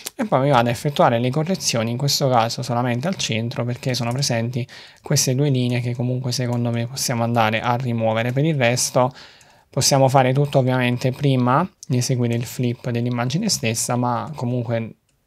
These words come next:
diciamo che non mi interessa mostrarvi in questo video come correggere le pieghe, eccetera, lo vedremo magari in un video dedicato dove appunto analizzeremo più approfonditamente tutte queste cose.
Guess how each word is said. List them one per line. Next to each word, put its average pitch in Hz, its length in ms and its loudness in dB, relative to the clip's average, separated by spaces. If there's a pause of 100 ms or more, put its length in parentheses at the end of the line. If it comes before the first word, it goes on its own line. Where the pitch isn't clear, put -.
diciamo 120 380 0
che 117 280 0
non 113 160 -2
mi 120 80 -2
interessa 120 480 -4
mostrarvi 117 600 0 (320)
in 123 120 -4
questo 123 260 -4
video 117 200 0
come 120 200 -2
correggere 120 500 -2
le 120 120 -2
pieghe, 123 220 -2
eccetera, 123 360 0
lo 117 100 2
vedremo 120 300 -2
magari 123 360 2
in 123 80 0
un 123 80 0
video 127 240 0
dedicato 127 760 2 (340)
dove 127 220 0
appunto 131 280 2
analizzeremo 127 640 0
più - 200 -2
approfonditamente 123 920 -2
tutte 120 360 -6
queste - 520 -6
cose. 117 460 -4